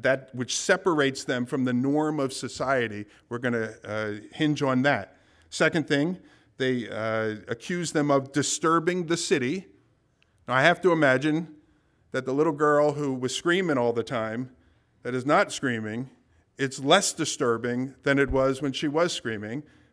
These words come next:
but they are disturbing the city. And the third thing it says there in twenty-one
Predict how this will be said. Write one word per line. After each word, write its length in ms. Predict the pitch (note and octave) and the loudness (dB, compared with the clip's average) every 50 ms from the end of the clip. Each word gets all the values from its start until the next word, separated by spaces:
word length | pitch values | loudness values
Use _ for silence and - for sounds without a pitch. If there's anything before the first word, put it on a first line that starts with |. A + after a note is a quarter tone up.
| _ | _
but 160 | - C3+ C3 | -6 -4 -2
they 140 | - D3 C#3 | 2 2 4
are 120 | C3+ C3+ C3 | 4 2 2
disturbing 800 | C3 C#3 B2 - - - F3+ E3+ F3 F3+ D#3+ D#3 D#3 D3+ C#3 | -2 -6 -8 -8 -8 -4 -2 0 0 0 0 0 0 0 0
the 100 | C3 C#3 | 0 -2
city. 500 | C3+ - - F#3 D3+ B2 A2 A2 C3 D#3 - _ _ _ _ _ _ _ | -4 -2 -2 0 0 0 -2 -4 -6 -8 -12 _ _ _ _ _ _ _
And 120 | - C3+ D3 | -2 -2 0
the 60 | C#3+ | 0
third 300 | C#3+ - E3 F3 E3+ E3+ | 2 4 4 4 4 2
thing 180 | - D#3 C#3+ | 0 0 0
it 120 | C#3 C#3 C#3 | 0 0 -2
says 300 | - D3 C3+ C3+ B2+ - | -2 -2 -2 -2 -2 -2
there 200 | C#3 C3 B2+ B2+ | -2 0 2 0
in 280 | B2+ B2 - B2+ B2+ | 0 0 -2 -4 -4
twenty-one 640 | A#2+ - D3+ C#3 C3 C3 C3 C3+ C3+ C3 B2+ B2 A#2+ | -4 -4 -2 -2 0 0 0 2 2 2 2 0 0